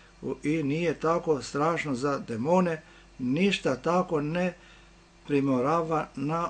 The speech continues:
odstupanje greh i ne širi s-, e, znanje, ništa tako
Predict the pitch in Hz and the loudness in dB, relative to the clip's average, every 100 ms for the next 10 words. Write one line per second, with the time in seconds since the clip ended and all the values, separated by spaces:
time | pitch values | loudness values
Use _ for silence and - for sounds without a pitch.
0 | - 131 117 160 165 170 156 147 131 117 | -4 -6 -4 -4 -2 0 0 0 -4 -6
1 | 135 165 175 - 147 147 131 117 156 175 | 0 2 2 -2 -2 -2 0 0 0 0
2 | 165 147 - - - - - - 135 127 | 0 -4 -10 -20 -16 -16 -12 -8 -4 -2
3 | 123 123 123 123 123 120 113 123 156 175 | -2 -2 -2 -2 -2 -4 -4 -2 0 0
4 | 165 127 - 139 180 185 170 143 - 165 | 0 -4 -4 -4 -2 -2 -2 -2 0 0
5 | 170 165 156 | 0 0 -2